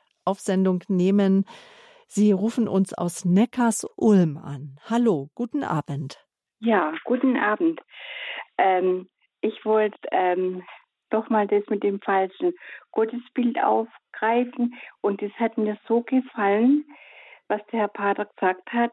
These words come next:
Speaker 2: ähm, in Bezug auf, also ich würd's jetzt abgekürzt sagen,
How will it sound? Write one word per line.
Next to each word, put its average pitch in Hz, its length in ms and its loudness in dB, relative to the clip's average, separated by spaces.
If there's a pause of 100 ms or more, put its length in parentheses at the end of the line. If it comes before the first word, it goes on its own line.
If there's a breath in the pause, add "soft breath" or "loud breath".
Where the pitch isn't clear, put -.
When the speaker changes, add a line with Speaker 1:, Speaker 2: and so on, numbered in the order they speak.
(140)
Speaker 2:
ähm, 190 400 0
in 202 180 -4
Bezug 208 460 -6
auf, 220 380 0
also 196 280 -2
ich 226 240 -2
würd's 247 220 -4
jetzt 240 140 -6
abgekürzt - 640 -6
sagen, 220 320 -2